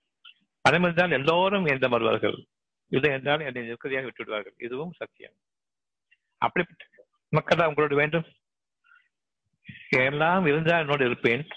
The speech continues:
எதுவும் இல்லை என்றால் எனக்கு விலகி போயிடுவார்கள். இது தெரிந்திருந்தும் இந்த மாதிரியான கூட்டம் தான் எனக்கு வேண்டும் என்று அதற்கான பணத்தை நீங்கள் தேடுகின்றீர்கள்.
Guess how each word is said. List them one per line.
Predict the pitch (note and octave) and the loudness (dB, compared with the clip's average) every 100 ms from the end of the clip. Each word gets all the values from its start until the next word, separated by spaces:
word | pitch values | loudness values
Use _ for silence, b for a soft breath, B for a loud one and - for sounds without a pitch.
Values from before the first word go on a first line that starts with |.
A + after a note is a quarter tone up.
| - _ _ _ _ _ _ _ _ _ - | -20 _ _ _ _ _ _ _ _ _ 0
எதுவும் | C#3+ F#3 | 2 2
இல்லை | E3 D#3+ | 2 0
என்றால் | C#3+ D#3 | 2 -2
எனக்கு | C#3 C3+ | -2 -8
விலகி | B2+ C#3 | -8 -8
போயிடுவார்கள். | - B2 B2 A2+ A#2+ C#3 _ | -6 -4 -4 -6 -10 -12 _
இது | C3+ B2+ | -8 -6
தெரிந்திருந்தும் | - C#3+ F#3+ F#3+ F3+ E3 E3+ G#3+ _ _ _ | -4 -4 0 -2 0 -2 -4 -6 _ _ _
இந்த | C3+ C#3+ F3 G3 | -12 -12 -4 0
மாதிரியான | F#3+ F#3+ F#3+ | 2 2 -2
கூட்டம் | F3 F#3+ F3 F3 F3 | -2 -6 -4 -4 -2
தான் | F3 | -2
எனக்கு | D3+ D3 C#3+ | -4 -4 -4
வேண்டும் | C3+ B2+ | -4 -4
என்று | B2 A2 C#3+ F3 B B B | -6 -6 -6 -6 B B B
அதற்கான | - A2+ D3+ - C#3 C3 | -8 -6 -6 -4 -4 -4
பணத்தை | - B2 B2+ | -6 -6 -6
நீங்கள் | A2+ G#2+ | -8 -8
தேடுகின்றீர்கள். | A2 A2 A2 G#2 A2 A2+ | -8 -8 -12 -14 -16 -18